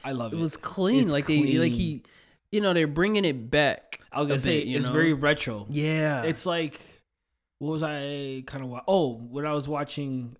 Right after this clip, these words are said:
Speaker 1: our guest, he was watching One Piece before we started recording.
Speaker 2: Mm.
Speaker 1: Uh, it, it was
Speaker 2: I seen
Speaker 1: like
Speaker 2: it on
Speaker 1: Punk
Speaker 2: T V.
Speaker 1: Hazard. It was Punk Hazard. It was kinda like they kinda brung that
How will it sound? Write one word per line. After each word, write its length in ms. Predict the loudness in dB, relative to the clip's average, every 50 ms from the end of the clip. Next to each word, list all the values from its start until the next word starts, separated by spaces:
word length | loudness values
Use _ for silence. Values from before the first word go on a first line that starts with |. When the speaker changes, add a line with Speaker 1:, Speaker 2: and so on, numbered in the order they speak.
| -10
Speaker 1:
our 140 | -8 -8 -8
guest, 440 | -6 -4 -2 -2 -2 -4 -6 -8 -4
he 100 | -2 -2
was 100 | -2 -2
watching 240 | -2 -4 -4 -4 -6
One 120 | -6 -6
Piece 180 | -6 -6 -6 -6
before 200 | -6 -8 -10 -8
we 100 | -8 -8
started 240 | -8 -8 -10 -12 -12
recording. 480 | -12 -12 -10 -8 -8 -8 -10 -12 -14 -12 -6
Speaker 2:
Mm. 440 | -4 -2 0 0 0 0 0 0 0
Speaker 1:
Uh, 520 | 2 2 2 0 0 -2 -2 -4 -6 -6 -8
it, 200 | -8 -8 -10 -10 _ _ _
it 120 | -6 -4 -2
was 440 | -2 -2 -2 -2 -2 -2 -2 -4
Speaker 2:
I 20 | -4
seen 100 | -4 -2 -2
Speaker 1:
like 60 | 0
Speaker 2:
it 80 | 0 2
on 40 | 2
Speaker 1:
Punk 160 | 2 2 0
Speaker 2:
T 60 | 0
V. 40 | 0 0
Speaker 1:
Hazard. 380 | 0 0 0 -2 -4 -6 -10 -14 _ _ _ _ _ _ _ _
It 100 | -6 -4
was 120 | -4 -4
Punk 280 | -6 -6 -4 -4 -4 -4
Hazard. 340 | -4 -4 -4 -4 -4 -6 -6
It 100 | -4 -4
was 120 | -6 -6
kinda 240 | -2 0 2 2 2
like 320 | 2 2 0 0 -2 -6 -16 -20 _ _ _ _ _ _
they 100 | -4 -4
kinda 240 | -4 -2 -2 0 0
brung 260 | 2 2 2 2 2 0
that 300 | -2 -2 -4 -6 -8